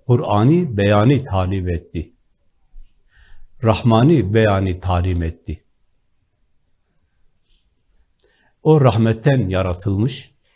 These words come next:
aşktan, muhabbetten, rahmetten yaratılmış, Kur'an ile yoğrulmuş.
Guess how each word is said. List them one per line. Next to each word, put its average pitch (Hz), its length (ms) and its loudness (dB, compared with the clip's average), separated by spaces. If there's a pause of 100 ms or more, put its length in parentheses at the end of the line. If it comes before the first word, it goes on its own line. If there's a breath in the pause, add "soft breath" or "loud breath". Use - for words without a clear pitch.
(440)
aşktan, 107 440 0
muhabbetten, 98 1040 -4
rahmetten 110 600 -2
yaratılmış, 98 800 -4 (400 loud breath)
Kur'an 139 420 2
ile 113 220 2
yoğrulmuş. 107 880 0